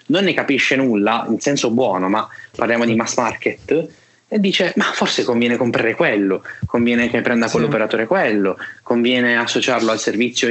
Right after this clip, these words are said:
Speaker 1: X perché costa un pochino di meno, mi costa dieci euro in meno al mese". Perché al di là di tutto, lasciamo stare il nostro mercato che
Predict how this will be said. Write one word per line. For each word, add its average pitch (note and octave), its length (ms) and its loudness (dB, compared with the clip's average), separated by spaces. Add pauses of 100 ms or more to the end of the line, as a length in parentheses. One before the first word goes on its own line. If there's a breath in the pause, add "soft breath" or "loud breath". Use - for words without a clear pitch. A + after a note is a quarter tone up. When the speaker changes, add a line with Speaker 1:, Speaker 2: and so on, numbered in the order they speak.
(160)
Speaker 1:
X A2+ 200 -4
perché A2 640 0
costa A#2 240 -2
un G2+ 80 0
pochino C#3 280 -2
di G3+ 100 2
meno, E3+ 200 0
mi G#2 120 0
costa - 220 -2
dieci A#2 220 0
euro A#2 180 0 (320 loud breath)
in A#2 120 0
meno A2+ 160 2
al C#3+ 80 2
mese". A2 440 0 (360 loud breath)
Perché A#2 220 -2
al G#2+ 160 0
di G#2 80 2
là B2 100 2
di C3+ 100 2
tutto, A2 360 0
lasciamo A2+ 360 0
stare C3 200 0
il A#2 60 0
nostro G#2+ 240 -2
mercato A2+ 440 -2
che F#2+ 180 -2